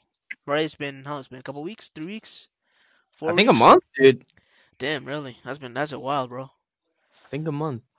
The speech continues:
Speaker 1: Word.
Speaker 2: But, uh, we're back. We're back in action.
Speaker 1: We are indeed back in action. Um, today we're gonna be talking about mostly the Cold War beta, 'cause,
Speaker 2: Mm-hmm.
Speaker 1: uh, that's what we've been grinding, you know, the past week or so.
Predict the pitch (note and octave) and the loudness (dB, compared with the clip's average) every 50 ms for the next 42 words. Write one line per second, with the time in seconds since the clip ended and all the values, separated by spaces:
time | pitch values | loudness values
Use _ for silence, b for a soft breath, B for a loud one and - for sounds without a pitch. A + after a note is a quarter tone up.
0 | _ _ _ _ _ _ - B2+ D#3+ F#3 D3+ A#2+ _ _ _ _ _ _ _ _ | _ _ _ _ _ _ -10 -8 -6 -6 -8 -10 _ _ _ _ _ _ _ _
1 | _ _ _ _ - A2 G#2+ G2+ A2+ A2 G#2 G#2+ A#2 A2+ A2 A2 B2+ A#2+ A#2 A2+ | _ _ _ _ -2 -2 0 2 4 2 2 2 -2 -4 0 4 6 8 8 8
2 | A2 G#2 G2 - G#2 F#2+ F#2+ G#2 G2+ G#2 G2+ - G#2+ G2+ G2 G2 G2 G2 - - | 6 4 2 -2 -8 -4 -2 0 0 0 0 -2 -4 -6 -4 -6 -8 -8 -10 -12
3 | - F#2 F#2+ F#2 - _ _ _ _ _ _ _ _ E3 E3 E3 D#3+ D3+ D3 C#3 | -14 -14 -16 -16 -18 _ _ _ _ _ _ _ _ -4 -2 0 0 0 -2 -2
4 | D3+ D3+ D3 C#3 C3+ C3 C3+ C3 C3 C3 C3+ C3+ C3 C3+ - - C#3 C3 B2 _ | -4 -6 -6 -6 -8 -8 -8 -8 -12 -12 -10 -12 -10 -12 -14 -16 -16 -18 -20 _
5 | _ _ _ - B2 C#3 C#3+ C#3+ C#3+ C#3+ C3+ C3 B2+ _ _ _ _ _ _ _ | _ _ _ -6 -4 -2 -2 -2 -4 -6 -10 -16 -20 _ _ _ _ _ _ _
6 | _ _ _ _ _ _ _ _ _ - F3 E3+ F3+ G3 G3 F#3 E3 D3+ D3+ D3+ | _ _ _ _ _ _ _ _ _ -8 -4 -2 0 0 0 0 -2 -4 -6 -8
7 | C#3+ C3 C#3+ - D#3+ D3 C#3+ C#3+ D#3 C#3 C#3+ C3+ C#3 C3+ C#3+ D3 D#3 D#3 - - | -8 -10 -10 -8 -4 -4 -4 -4 -6 -10 -8 -10 -10 -10 -10 -12 -12 -10 -8 -8
8 | D3 C#3+ C#3 C3+ - - _ _ - D#3+ D#3 D3+ D3 D3 C#3 C#3+ C#3+ D3+ E3 F3+ | -8 -6 -6 -8 -8 -12 _ _ -8 -8 -6 -6 -6 -6 -6 -2 -2 -2 -2 -4
9 | F#3 F#3+ _ _ _ _ _ _ _ _ _ _ _ _ _ - B2 B2 A#2 D3 | -6 -10 _ _ _ _ _ _ _ _ _ _ _ _ _ -10 -8 -6 -6 -6
10 | D3+ A#2+ B2 A#2+ A#2 - - - - - A2 B2 C3+ C3 D3+ C#3+ C#3+ C#3+ C#3 C3+ | -6 -8 -10 -14 -16 -20 -20 -20 -20 -16 -10 -10 -8 -8 -8 -8 -10 -10 -12 -12
11 | C3+ C3 B2 B2 _ _ _ _ _ - D3 C#3 C3+ C3+ C3+ C#3 C#3 C#3 C3+ C#3 | -14 -18 -18 -20 _ _ _ _ _ -6 -6 -6 -6 -6 -8 -10 -12 -12 -14 -12
12 | C#3 C3+ C3 - - - C3 C3 - - - D3 - C#3 - - - D#3 D#3 D#3+ | -12 -14 -14 -10 -4 -4 -4 -4 -4 -10 -12 -12 -12 -12 -12 -10 -10 -10 -10 -10